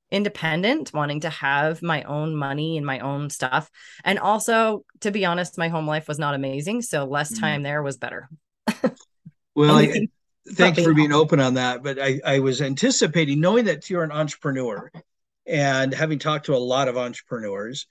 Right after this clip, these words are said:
Speaker 2: that does seem to be a common thread. That's why I asked the question,
Speaker 1: Yeah.
Speaker 2: is that there, even at an early age, there's a certain motivation, there's a certain determination, there is the desire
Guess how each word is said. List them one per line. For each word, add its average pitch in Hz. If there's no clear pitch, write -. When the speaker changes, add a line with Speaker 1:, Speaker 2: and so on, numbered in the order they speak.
Speaker 2:
that 160
does 175
seem 170
to 147
be 139
a 135
common 135
thread. 127
That's 120
why 120
I 120
asked 117
the 117
question, 135
Speaker 1:
Yeah. -
Speaker 2:
is -
that -
there, 127
even 170
at 139
an 139
early 139
age, 120
there's 120
a 117
certain 131
motivation, 147
there's 120
a 113
certain 127
determination, 151
there 131
is 127
the 123
desire 135